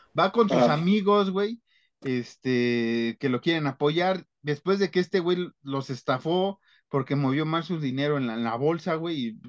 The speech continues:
Speaker 1: sus amigos, pues, son buenos compas, güey, y es, no se, no, no, no le echan en cara, güey.
Speaker 2: Mm.
Speaker 1: Una vez más, güey, hay una pareja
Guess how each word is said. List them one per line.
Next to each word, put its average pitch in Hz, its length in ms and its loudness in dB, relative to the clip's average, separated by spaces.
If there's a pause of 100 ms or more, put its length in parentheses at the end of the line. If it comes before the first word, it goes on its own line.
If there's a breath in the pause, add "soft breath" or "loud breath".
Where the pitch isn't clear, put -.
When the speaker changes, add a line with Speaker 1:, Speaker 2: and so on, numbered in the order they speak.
Speaker 1:
sus 123 220 -14
amigos, 143 360 -4
pues, 127 220 -18 (380 soft breath)
son 170 220 2
buenos 175 300 2
compas, 185 480 2
güey, 165 220 -6
y 143 40 -4
es, 147 100 -8
no 139 140 -2
se, 151 120 -6
no, 139 200 -6
no, 135 360 -6 (240)
no 151 160 -4
le 139 100 -2
echan 131 220 -6
en 131 100 -6
cara, 170 280 -2
güey. 156 160 -14 (680 soft breath)
Speaker 2:
Mm. 165 200 2
Speaker 1:
Una 175 240 -2
vez 160 220 -2
más, 160 280 0
güey, 113 160 -4
hay 139 140 2
una 165 220 2
pareja 180 520 0